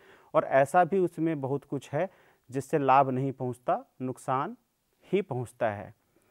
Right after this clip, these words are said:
लेकिन यह जो कल्याणकारी अंश है, यही श्रेष्ठ है, यही स्थायी भी है, और यह जो है, अ, हजारों सालों की परंपरा से चला आ रहा है।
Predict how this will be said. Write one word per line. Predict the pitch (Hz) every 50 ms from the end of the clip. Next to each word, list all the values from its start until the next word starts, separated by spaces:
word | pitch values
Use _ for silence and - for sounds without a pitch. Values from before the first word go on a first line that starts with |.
| _ _ -
लेकिन | 131 139 151 160 160 - 180 151 123 117 139
यह | 127 135 151 151
जो | 143 156
कल्याणकारी | - - 139 131 127 131 139 143 143 139 - 139 127 131 135 147
अंश | 151 - 143 143 156 160 - -
है, | 143 131 131 147 175 202 196 _ _ _ _ _ _ _ _ _ _ _ -
यही | 123 117 123 147 151 147 208 226 208
श्रेष्ठ | - - 139 131 127 120 - - -
है, | 117 113 - _ _ _ -
यही | 120 135 123 143 196 208 170 135
स्थायी | - - - - - 131 120 127 147 147
भी | 120 139 139 127
है, | 110 113 110 101 - _ _ _ _ _ _ -
और | 139 143 135
यह | 127 123 135 156 170 175
जो | 156 147 156 147
है, | 143 151 160 170 165 - _ - - - _ - -
अ, | 127 127 117 -
हजारों | 143 131 127 156 156 170 190 202 196
सालों | - - 156 143 147 151 160 160
की | - 175 160
परंपरा | - 143 139 139 135 123 143 135 139 131
से | - 151
चला | 131 - 135 123 123 120
आ | 117 110 107
रहा | 107 107 107 107 104 104
है। | 101